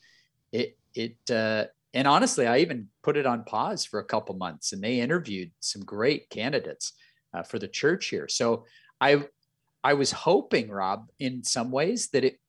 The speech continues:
that decision would be made for me and I'd be relieved of both of those duties.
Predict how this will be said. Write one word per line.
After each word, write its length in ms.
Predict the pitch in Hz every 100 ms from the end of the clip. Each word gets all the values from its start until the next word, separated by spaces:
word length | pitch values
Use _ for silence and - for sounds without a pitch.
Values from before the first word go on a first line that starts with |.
| -
that 220 | 127 120
decision 560 | 123 - 143 135 131 123
would 140 | 127
be 140 | 120
made 360 | 101 104 117 113
for 340 | - 107 113
me 340 | 123 156 190 - _
and 140 | 139 135
I'd 160 | 127
be 140 | 123 123
relieved 520 | 117 117 117 127 117
of 160 | - - -
both 260 | 139 147 160
of 140 | 151
those 280 | 123 120 113
duties. 640 | 113 113 87 - - -